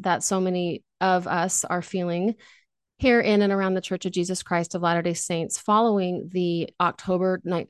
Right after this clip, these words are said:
uh, twenty twenty-three General Conference session. I can't believe I almost said nineteen. That's a long time ago. <laughs> So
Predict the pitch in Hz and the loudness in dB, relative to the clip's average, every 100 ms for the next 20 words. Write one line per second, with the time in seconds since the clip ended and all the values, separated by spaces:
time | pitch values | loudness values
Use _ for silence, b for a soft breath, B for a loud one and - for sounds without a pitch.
0 | - 175 - 208 196 - 185 170 - 202 | -4 -4 0 0 0 0 -2 -2 2 2
1 | 196 175 170 - 180 185 160 - 170 170 | 2 0 -2 -2 -2 -2 -4 -2 -4 -2
2 | 156 170 170 180 170 165 165 - 160 165 | -4 -4 -4 -2 0 0 -2 -2 -2 -2
3 | 156 - 170 165 - 175 - - _ b | -4 -4 -6 -6 -8 -10 -8 -8 _ b
4 | b _ _ _ 185 185 180 180 170 170 | b _ _ _ 2 4 2 2 0 2
5 | 170 - - - 202 - 226 202 | 0 -2 -12 -14 -10 0 2 2